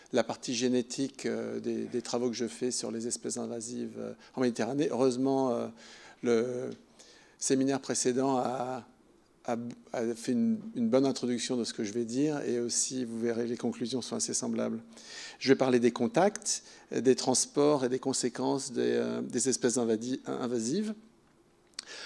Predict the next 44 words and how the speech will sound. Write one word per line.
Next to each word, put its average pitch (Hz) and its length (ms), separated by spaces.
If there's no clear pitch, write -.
Parlons 156 200
d'abord 160 260
du 143 120
contact, 135 440
c'est-à-dire 123 520
la, 120 360
ce - 140
qui - 140
se - 100
passe - 400
au, 127 180
au 127 80
tout 175 200
début 147 320
de 131 100
l'invasion, 117 720
euh, 120 240
lorsqu'il 123 320
y 120 40
a - 20
une 120 120
espèce 131 640
qui - 260
arrive, 117 540
euh, 113 380
dans 123 220
un 117 40
nouvel 120 320
endroit. 113 460
Alors, 120 260
il 107 40
n'y 113 60
a 113 40
pas 123 160
besoin 120 300
vraiment, 113 260
on, 123 340
on - 100
peut - 120
prendre 127 200
n'importe 127 280
quel 127 140
animal, 123 440
donc 117 140